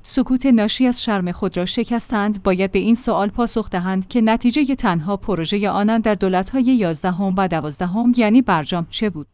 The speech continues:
و با چه پشتوانهٔ تاریخی از مذاکرهٔ مجدد به سبک برجامی سخن به میان می‌آورند.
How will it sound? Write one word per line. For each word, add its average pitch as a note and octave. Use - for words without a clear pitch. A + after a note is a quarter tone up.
و A#3
با A3+
چه C4
پشتوانهٔ A#3
تاریخی A#3+
از A#3+
مذاکرهٔ A#3
مجدد G3
به G#3
سبک G3
برجامی F#3
سخن A#3+
به A3+
میان G3
می‌آورند. C#3